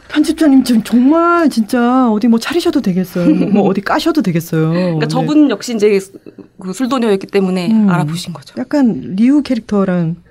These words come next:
Speaker 1: <laughs> 비슷한 느낌이 있는 것 같은데. 그렇군요. 아, 다시 그 그림책으로 돌아가가지고 그러면은 그 글을 쓰고 계신 것이 어떤 이야기인지, 어,
Speaker 2: 음.
Speaker 1: 질문을 드리는 거를 마지막 질문으로 해야 될 것 같아요.
Speaker 2: 아, 네.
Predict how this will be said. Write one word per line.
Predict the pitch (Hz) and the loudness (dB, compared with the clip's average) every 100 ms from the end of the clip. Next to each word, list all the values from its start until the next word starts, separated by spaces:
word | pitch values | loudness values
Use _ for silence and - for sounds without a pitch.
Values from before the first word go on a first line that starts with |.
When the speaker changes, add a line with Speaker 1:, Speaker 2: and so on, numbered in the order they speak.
| _ | _
Speaker 1:
<laughs> | - - - 403 - 403 | -14 -12 -4 -4 -2 -2
비슷한 | 262 233 262 214 233 | 0 -2 0 0 2
느낌이 | 196 - 208 | 0 2 2
있는 | 190 190 | 2 2
것 | 185 | 0
같은데. | 202 185 170 180 - - - - - | -2 -4 -4 -6 -10 -16 -16 -18 -18
그렇군요. | - 202 - 160 156 - - | -4 -4 -2 -2 -2 -6 -8
아, | 180 190 | -4 -4
다시 | 277 294 277 269 208 | -2 -2 0 0 -2
그 | 208 | -2
그림책으로 | 196 220 220 202 | 0 0 2 0
돌아가가지고 | 190 170 165 156 147 147 185 170 | 0 -2 0 -2 -4 -4 -4 -2
그러면은 | 196 208 208 208 202 - - - - | 0 2 2 2 0 -4 -20 -20 -20
그 | - 254 247 | -4 0 0
글을 | - 233 262 285 285 277 269 240 | 0 0 2 2 2 2 2 0
쓰고 | - 320 320 | -4 -2 -2
계신 | 311 196 196 190 180 | -2 -2 0 0 0
것이 | 170 165 185 - - | -2 -4 -6 -8 -10
어떤 | 175 - 262 240 202 | -14 -4 0 2 0
이야기인지, | 175 170 160 151 147 135 160 156 143 170 | 0 -4 -4 -6 -6 -8 -6 -6 -8 -12
어, | 151 - - 190 180 175 | -14 -14 -8 -8 -6 -8
Speaker 2:
음. | 170 - - | -12 -16 -20
Speaker 1:
질문을 | - 190 190 | -4 0 0
드리는 | 180 175 170 165 160 | -2 -2 -2 0 -2
거를 | 156 170 202 | -2 -2 -2
마지막 | - - 196 185 - - | -4 -2 -2 -2 -6 -6
질문으로 | 190 170 160 160 | -2 0 0 -2
해야 | 180 | -6
될 | 170 | -8
것 | - 151 | -12 -14
같아요. | 143 147 | -14 -14
Speaker 2:
아, | - 151 | -10 -10
네. | 185 170 165 156 | -8 -6 -8 -12